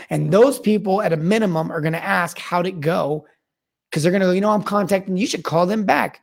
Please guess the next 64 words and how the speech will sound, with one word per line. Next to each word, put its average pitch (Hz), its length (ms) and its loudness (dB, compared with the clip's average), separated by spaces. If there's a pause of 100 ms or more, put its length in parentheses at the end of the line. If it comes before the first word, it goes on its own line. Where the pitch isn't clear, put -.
(260)
You 214 160 2
need 302 140 6
to 180 80 0
get 180 220 2
them 254 180 4
on 175 120 2
the 139 120 -4 (100)
phone. 208 440 0 (640)
You 226 100 6
need 294 160 6
to 185 80 2
tell 202 340 4
them." 165 540 -6 (380)
And 180 80 -4
then 175 180 -4
they 175 120 -2
do, 196 260 -4
they 147 120 -4
get 175 160 -6
you 175 160 -4
on 170 100 -4
the 151 80 -6
phone 208 240 -2
and 160 100 -4
they're 151 60 -2
telling 170 400 -6
you, 185 340 -4 (560)
and 160 100 0
their 160 100 2
friend's 240 260 2
gonna 208 160 2
wanna 175 200 0
know 165 120 0
how 156 160 2
that 143 240 0
went. 131 320 -4 (440)
Like, - 100 -2
"How'd 196 200 2
that 185 160 4
go? 226 220 6
Did 165 140 4
you 170 60 4
ever 170 120 0
get 170 120 2
a 160 40 2
hold 180 160 2
of 208 60 0
them? 220 100 0
Did 175 60 -4
you 151 60 -6
get 160 80 -2
a 165 40 2
hold 165 100 2
of 156 60 -4
your 160 80 -2
plumber? 185 400 -4 (500)
What's, 143 240 0
what 156 160 6
are 160 40 4
they 170 120 6
gonna 175 200 6
do 180 200 8
about 135 300 4
it? - 140 -14